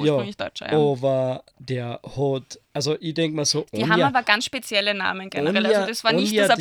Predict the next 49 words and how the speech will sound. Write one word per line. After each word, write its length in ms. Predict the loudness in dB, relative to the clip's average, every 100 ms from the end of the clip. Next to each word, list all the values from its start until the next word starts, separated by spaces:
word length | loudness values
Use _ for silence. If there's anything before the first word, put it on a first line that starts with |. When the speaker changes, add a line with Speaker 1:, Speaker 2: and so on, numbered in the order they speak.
| 2
Speaker 1:
Absurdeste. 360 | 0 0 0
Speaker 2:
klingt, 340 | 0 0 -2 -8 -8
das 200 | -6 -6
klingt 460 | -6 -4 -4 -4 -2
so 120 | -2
russisch 680 | -2 0 0 0 0 0 -2
und 120 | -2
dann 140 | -2
haben 140 | -2 -4
wir 60 |
gedacht, 260 | -4 -8 -6
ja, 100 | -4
aber 260 | -4 -4 -4
mit 220 | -4 -4
den, 200 | -6 -6 -12 -20 _ -12
äh, 100 | -10
mit 220 | -8 -6
den 100 | -8
Verbandelungen, 1160 | -8 -6 -2 -2 -2 0 0 2 0 0 -4 -6
weißt 160 | -4 -2
du, 100 | -2
mit 200 | -2 -4
der, 160 | -4
Speaker 1:
Mhm. 40 | -4
Speaker 2:
mit 160 | -6
den, 100 | -8 -10 -16 _ -14
Speaker 1:
Mhm. 100 | -10
Speaker 2:
ähm, 520 | -8 -8 -8 -12 -14
aber 300 | -14 -14 -14
wir 160 | -8 -6
haben 140 | -4
die, 240 | -6 -10 -12 -8
waren's 340 | -6 -4 -6
die 80 | -8
Bolschewiken 880 | -10 -10 -10 -10 -10 -10 -8 -6 -6
und 300 | -8 -12 -8
keine 340 | -4 -2 -2
Ahnung 380 | -2 -2 -2 -4
und, 220 | -8 -14
äh, 200 | -16 -16 -14 -16
und 260 | -12 -14 -10
die, 200 | -8 -8
die 120 | -8
Kommunisten 600 | -6 -4 0 0 0 0
und 140 | -4 -4
so, 180 | -6 -4
haben 120 | -4
wir 80 | -6
gedacht, 200 | -8